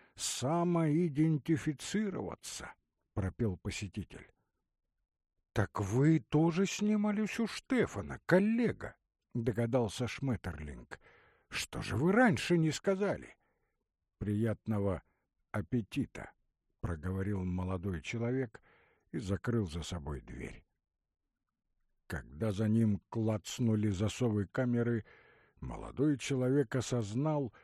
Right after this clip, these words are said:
что наконец освободился от страшных образов недавнего прошлого, которые делали его жизнь на новой земле невыносимой.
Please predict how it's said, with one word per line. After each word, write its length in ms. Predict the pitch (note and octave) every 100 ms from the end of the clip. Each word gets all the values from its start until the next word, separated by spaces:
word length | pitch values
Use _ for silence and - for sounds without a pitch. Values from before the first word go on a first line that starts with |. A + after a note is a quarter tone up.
| _ _
что 320 | - - C3
наконец 640 | A#2+ A2+ C3 C#3+ D3 -
освободился 1300 | D3 B2+ - A2+ C3 C3 C3 B2+ D3 A#2 E2+ - A2+
от 100 | G2+
страшных 1040 | - - A2+ A2 C3 - - A#2 A2+ - -
образов 720 | D3+ C3 C#3 C#3 B2 C3+ -
недавнего 800 | C3 C3+ A#2+ C#3+ A2+ B2+ B2 A#2+
прошлого, 760 | - - A#2 - - - - - _ _ _
которые 540 | - - F3 D3 A2
делали 440 | F2 E3+ E3 F2 E2+
его 340 | E2+ G#2+ A2
жизнь 500 | D#2+ A#2+ C#3+ F#2+ G#2
на 260 | G2 F#2+ G#2+
новой 380 | B2+ A#2 A2
земле 560 | F#2 G2+ A2+ A#2+ C#3 A#2+ - - - -
невыносимой. 1040 | C#3+ D3 C3 B2 G#2+ F2 - F#2+ C#2+ -